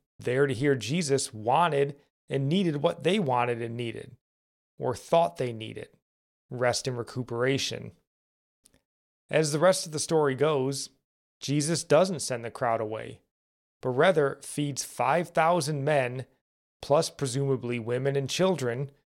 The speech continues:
with just five loaves of bread and two fish. Now, while we're unlikely to reenact such a miracle, the reason and necessity for the miracle still stands for us today. Jesus knew that they needed more than rest and food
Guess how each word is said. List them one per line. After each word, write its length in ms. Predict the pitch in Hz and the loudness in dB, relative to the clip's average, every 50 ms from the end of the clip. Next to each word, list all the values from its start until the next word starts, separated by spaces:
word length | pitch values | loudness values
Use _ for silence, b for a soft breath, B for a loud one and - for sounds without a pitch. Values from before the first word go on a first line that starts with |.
| _ _ _ _ _ _ - | _ _ _ _ _ _ -2
with 200 | 135 127 - - | -2 -2 0 2
just 280 | - 139 127 - - | 4 4 4 2 0
five 480 | - - - - 120 113 127 139 143 123 | -10 -10 -6 -2 0 2 2 2 0 0
loaves 300 | 135 147 156 160 160 170 | 2 2 2 2 2 -2
of 140 | 185 147 135 | -4 -2 0
bread 420 | 139 127 123 120 123 131 143 131 - _ _ _ _ - | 2 4 4 4 2 0 -4 -8 -12 _ _ _ _ -8
and 220 | 131 131 123 - | -8 -6 -6 -6
two 220 | - - 127 127 117 | -6 -6 -4 -6 -6
fish. 600 | - - - 120 117 120 - - - - - _ _ _ _ _ _ _ _ _ _ _ _ _ _ _ _ _ _ _ _ _ - | -6 -4 -4 -4 -4 -4 -6 -8 -8 -10 -12 _ _ _ _ _ _ _ _ _ _ _ _ _ _ _ _ _ _ _ _ _ -2
Now, 340 | 139 143 147 147 147 143 - - _ - | 2 4 4 4 4 2 -2 -8 _ -4
while 240 | 151 151 151 151 147 | -2 2 2 2 4
we're 300 | 139 175 185 185 196 190 - - | 2 2 0 0 -2 -4 -6 -4
unlikely 640 | 156 160 156 143 131 127 139 143 139 - 139 135 131 | -2 0 0 2 2 2 2 2 2 -2 -4 -4 -4
to 140 | 135 - 123 | -4 -6 -6
reenact 640 | 113 120 127 123 113 107 110 120 139 143 - - - - | -6 -4 -4 -4 -4 -2 -2 -2 -2 -4 -6 -16 -16 -8
such 260 | - - 139 135 - | -2 0 0 0 0
a 60 | 131 | -4
miracle, 640 | 120 113 120 123 139 147 143 - 165 175 170 - _ _ _ _ _ _ _ _ _ _ _ _ _ _ - | -6 -4 -4 -2 -2 -2 -2 0 -2 -2 -2 -6 _ _ _ _ _ _ _ _ _ _ _ _ _ _ -4
the 80 | 139 135 | -2 -2
reason 500 | 120 131 170 202 202 156 170 160 143 135 | 0 2 2 2 2 2 2 0 0 -2
and 140 | 131 127 120 | -4 -4 -4
necessity 580 | 117 - - 151 175 185 - 170 135 123 117 | -4 0 4 4 4 4 4 0 -2 -4 -4
for 140 | 107 - 127 | -6 -4 -4
the 80 | 120 120 | -4 -2
miracle 420 | 117 123 123 123 - - 135 131 | -2 0 -2 -2 0 0 0 0
still 320 | 131 - - - 151 151 | 0 0 2 2 4 4
stands 400 | 139 - - 139 135 143 151 135 | 2 0 -2 -2 -2 -2 -2 -4
for 160 | - - 139 143 | -2 0 2 2
us 140 | 139 - | 2 2
today. 440 | - - 131 131 156 - - - - _ _ _ _ _ _ _ _ _ _ _ _ _ _ _ _ _ _ _ - 117 | -2 -6 -4 -4 -4 -4 -6 -8 -12 _ _ _ _ _ _ _ _ _ _ _ _ _ _ _ _ _ _ _ -14 -8
Jesus 480 | 110 131 180 220 196 190 175 - - | -4 -2 0 0 0 0 -2 -2 -2
knew 160 | 127 135 135 | 0 0 2
that 140 | 127 120 - | 2 2 2
they 160 | 135 131 131 | 2 2 2
needed 340 | 127 127 127 123 127 120 113 | 2 0 -2 0 0 -2 -2
more 320 | 113 113 117 117 120 123 120 | -2 0 2 4 4 4 4
than 220 | 120 113 110 104 | 0 -4 -6 -2
rest 400 | 110 120 123 120 - - - - | 0 2 2 2 0 -4 -8 -10
and 200 | - 127 120 110 | -12 -12 -12 -10
food 560 | - - - 127 120 120 123 135 147 143 139 | -10 -10 -6 -4 -4 -2 -2 -2 -4 -4 -8